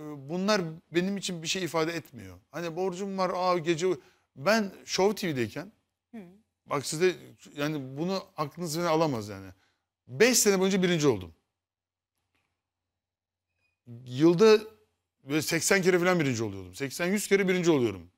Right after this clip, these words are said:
Speaker 1: Beş yıl boyunca hani çok ciddi para kazandım. Beş yıl boyunca birinci oluyorsun, yapımcısın,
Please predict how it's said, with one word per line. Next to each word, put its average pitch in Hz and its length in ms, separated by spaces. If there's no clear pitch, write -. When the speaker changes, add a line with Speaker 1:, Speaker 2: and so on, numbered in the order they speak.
Speaker 1:
Beş 220 360
yıl 196 80
boyunca 190 340
hani 165 240
çok 220 220
ciddi 190 220
para 196 200
kazandım. 127 440
Beş 147 300
yıl 156 60
boyunca 170 200
birinci 190 220
oluyorsun, 151 320
yapımcısın, 160 600